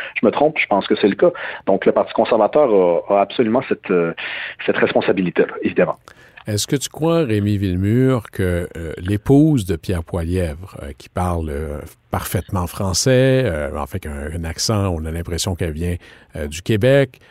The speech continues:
Speaker 2: elle a grandi d'ailleurs dans la région de Montréal, euh, elle est, euh, elle a un charisme assez impressionnant. Est-ce que ça pourrait être ça, l'arme secrète, euh, l'arme compassionnelle, avec le profil plus compassionnel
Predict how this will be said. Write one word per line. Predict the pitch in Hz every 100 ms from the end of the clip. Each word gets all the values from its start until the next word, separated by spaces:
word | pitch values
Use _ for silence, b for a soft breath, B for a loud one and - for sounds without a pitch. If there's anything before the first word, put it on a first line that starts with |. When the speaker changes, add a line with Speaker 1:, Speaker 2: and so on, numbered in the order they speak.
| b
Speaker 2:
elle | 82
a | 82
grandi | 85 98 98 98 92 110
d'ailleurs | 90 87 98 98
dans | 90 80
la |
région | 80 85 90
de | 90
Montréal, | 87 104 120 131 139 139 b b b -
euh, | 85 82 -
elle | 104 90 92
est, | 107 110 113 113
euh, | 87 80 80 80 - _ 90
elle | 87
a |
un | 90
charisme | 90 120 104 117 107 - 90 82 -
assez | 98 92 - 127 95
impressionnant. | - 101 - 95 95 143 180 b b b -
Est-ce | 139
que | 233
ça | 214 185
pourrait | - 120 123 135
être | 127
ça, | - 170 175
l'arme | 92 113 135 127 113
secrète, | 92 107 - 104 120 123 - - -
euh, | 92 87 80 78
l'arme | 92 120 131 123 104 98 87 95 _ _
compassionnelle, | - 139 120 135 117 - 120 127 120 92 80 B B - - -
avec | 85 92 110
le |
profil | 98 - 120 - 143 127
plus | 107 110 101
compassionnel | 98 95 92 - 98 110 120